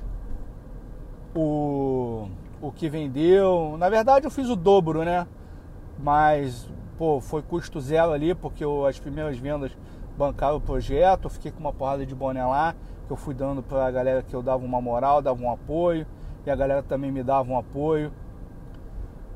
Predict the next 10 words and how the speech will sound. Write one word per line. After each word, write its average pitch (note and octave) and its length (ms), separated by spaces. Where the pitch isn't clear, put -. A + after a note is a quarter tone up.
Pô, F#3+ 240
e E3+ 80
aproveito F3 540
pra F#3+ 160
falar F3 280
aí F3+ 100
pra F3 140
todo F3 340
mundo E3 380
que, D3 760